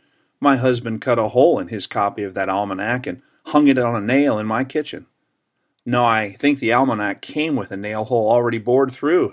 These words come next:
Harriet laughed. Elated to see the two women laughing, Nancy Ann was glad she had asked about how her father and Mister Dawes had become such good friends. "And it was Mister Trites who brought the Proverbs and the Psalms into it." Lara May's laughter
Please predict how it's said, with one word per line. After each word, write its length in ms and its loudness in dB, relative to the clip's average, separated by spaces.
Harriet 300 -8
laughed. 400 -12
Elated 500 2
to 100 -4
see 260 -6
the 140 -6
two 180 -12
women 260 -8
laughing, 360 -10
Nancy 380 -10
Ann 200 -10
was 240 -12
glad 460 -2
she 160 -8
had 100 -4
asked 420 -10
about 240 -4
how 200 -4
her 140 -4
father 360 -4
and 100 -10
Mister 240 -14
Dawes 500 -2
had 100 -16
become 320 -12
such 240 -14
good 120 -10
friends. 480 -16
"And 80 4
it 40 4
was 140 0
Mister 240 -4
Trites 460 -4
who 100 -8
brought 320 0
the 60 -6
Proverbs 600 -4
and 120 -4
the 60 -8
Psalms 500 -8
into 280 -12
it." 100 -14
Lara 240 -8
May's 340 -12
laughter 540 -8